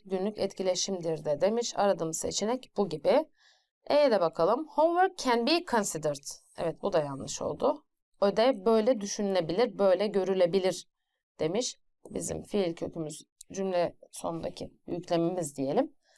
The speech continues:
Bu yapıda değil. O yüzden doğru cevap D seçeneğidir.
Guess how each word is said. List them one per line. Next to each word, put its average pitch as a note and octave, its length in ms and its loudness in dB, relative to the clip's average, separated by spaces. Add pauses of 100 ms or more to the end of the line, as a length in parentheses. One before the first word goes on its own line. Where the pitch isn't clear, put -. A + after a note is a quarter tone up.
(300)
Bu G#3 80 0
yapıda G#3 580 0
değil. D#3+ 220 -2
O G#3 120 2
yüzden E3 320 -6
doğru F#3+ 180 2
cevap G3 300 2 (180)
D F#3+ 180 0
seçeneğidir. C#3+ 680 -10